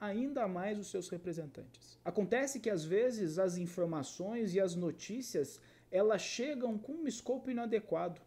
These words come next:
ou, às vezes, o resultado dessas decisões que são tomadas pelos nossos representantes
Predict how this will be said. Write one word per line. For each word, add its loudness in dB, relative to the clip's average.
ou, 12
às 6
vezes, 6
o 6
resultado 2
dessas 4
decisões 2
que -10
são -4
tomadas 0
pelos -2
nossos -6
representantes -2